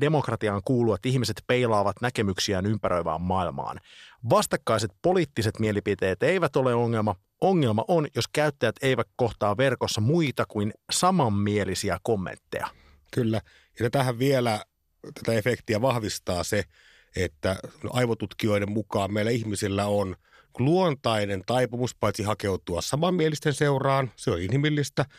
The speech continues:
Speaker 2: mutta myös se, että me uskotaan tosi paljon ihmisiä, joilla on painava, yksi, kirkas, selvä mielipide, jolloin somessa tapahtuu helposti sitä kautta sitten niin, että ihminen, joka pohtii asioita toisaalta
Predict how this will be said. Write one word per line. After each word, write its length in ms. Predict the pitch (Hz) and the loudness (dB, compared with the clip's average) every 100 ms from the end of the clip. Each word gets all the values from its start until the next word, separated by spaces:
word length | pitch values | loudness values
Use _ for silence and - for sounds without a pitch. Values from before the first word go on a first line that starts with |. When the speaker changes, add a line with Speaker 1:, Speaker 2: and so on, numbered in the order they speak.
| - - - | -20 -20 -2
Speaker 2:
mutta 320 | 151 170 - | -2 0 -2
myös 200 | 131 135 | -2 0
se, 60 | 143 | -2
että 120 | 143 | 0
me 80 | 175 | 0
uskotaan 500 | 226 - 120 107 107 | -2 -4 -4 -2 -2
tosi 420 | 165 165 117 95 - - | -2 0 0 -2 -6 -4
paljon 280 | 143 127 120 | 0 0 0
ihmisiä, 520 | 135 104 92 92 87 - - _ - | 0 -2 -4 -4 -4 -8 -20 _ -2
joilla 300 | 107 101 101 | 0 2 2
on 240 | 104 98 - _ | 0 -2 -6 _
painava, 680 | 123 120 101 87 85 87 78 - | 2 2 2 0 -2 -2 -4 -4
yksi, 500 | 131 127 - - 95 - - | -2 -2 -4 -4 -4 -4 -4
kirkas, 680 | 123 120 - - 78 - | 0 2 0 -4 -6 -2
selvä 380 | 120 113 95 80 | 0 2 0 -2
mielipide, 720 | 101 98 80 76 - - - - - - - - - | 0 0 0 -4 -4 -4 -6 -12 -20 -20 -20 -20 -4
jolloin 460 | 110 107 110 110 113 - | 0 2 2 0 -2 -8
somessa 520 | - 180 214 208 - 139 | -2 2 2 2 0 -2
tapahtuu 500 | 139 - 131 - 143 | 0 0 0 0 2
helposti 400 | 175 180 139 - | 2 2 -2 -4
sitä 140 | 131 | -2
kautta 300 | 139 131 - | 0 0 -2
sitten 220 | 117 139 156 | -4 -2 0
niin, 280 | 160 101 - _ _ - | 0 0 -4 _ _ -6
että 160 | 123 165 | 0 2
ihminen, 320 | 170 147 123 | 2 2 2
joka 300 | 120 - 123 | 2 0 -2
pohtii 640 | - 208 - - - 95 | 2 0 0 -8 -2 0
asioita 640 | 107 - 92 78 - - - _ _ | 0 0 -2 -4 -10 -16 -18 _ _
toisaalta 640 | 107 110 113 139 135 135 | -2 0 0 -2 -2 -2